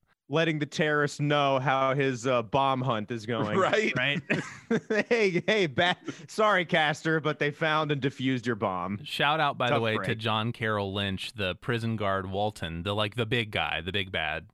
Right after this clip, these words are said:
Speaker 3: uh, who is just, who just
Speaker 2: Mm-hmm.
Speaker 3: always plays, like, a, a beefy, imposing person. He's in Zodiac as Arthur Lee
Speaker 1: Yeah,
Speaker 3: Miller is
Speaker 1: isn't,
Speaker 3: where I remember
Speaker 1: isn't he
Speaker 3: him.
Speaker 1: that same character in, uh, Shutter Island? Isn't
Speaker 3: Yeah.
Speaker 1: he also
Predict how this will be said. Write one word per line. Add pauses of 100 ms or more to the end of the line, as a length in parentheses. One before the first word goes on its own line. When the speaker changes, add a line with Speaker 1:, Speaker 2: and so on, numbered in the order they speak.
(420)
Speaker 3:
uh,
who
is
just,
who
just
Speaker 2:
Mm-hmm.
Speaker 3:
always
plays,
like,
a, (140)
a
beefy,
imposing
person.
He's
in
Zodiac
as
Arthur
Lee
Speaker 1:
Yeah,
Speaker 3:
Miller
is
Speaker 1:
isn't,
Speaker 3:
where
I
remember
Speaker 1:
isn't
he
Speaker 3:
him.
Speaker 1:
that
same
character
in,
uh,
Shutter
Island? (200)
Isn't
Speaker 3:
Yeah.
Speaker 1:
he
also